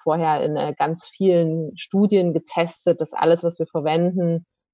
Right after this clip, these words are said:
absolut unbedenklich ist und, äh, für die Nutzerin absolut nicht gefährlich ist.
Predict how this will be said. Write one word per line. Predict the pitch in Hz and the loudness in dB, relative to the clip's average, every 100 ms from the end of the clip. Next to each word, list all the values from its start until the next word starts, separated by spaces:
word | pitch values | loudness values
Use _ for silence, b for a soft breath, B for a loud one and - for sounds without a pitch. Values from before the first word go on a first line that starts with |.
| - | -2
absolut | 175 175 196 175 | -2 2 -2 0
unbedenklich | 175 175 170 160 160 160 - | 0 2 2 0 -2 -6 -4
ist | - 143 156 - | 0 0 0 -2
und, | - 143 147 147 - | -4 -2 -4 -6 -6
äh, | - 143 143 | -4 -2 -2
für | - 151 | -4 -6
die | 147 | -4
Nutzerin | 151 - 165 143 143 139 | -6 -2 -2 -2 -4 -4
absolut | - 139 - 139 | -4 -4 -6 -8
nicht | 143 - | -10 -14
gefährlich | - 135 135 139 | -16 -10 -8 -8
ist. | - 147 | -14 -16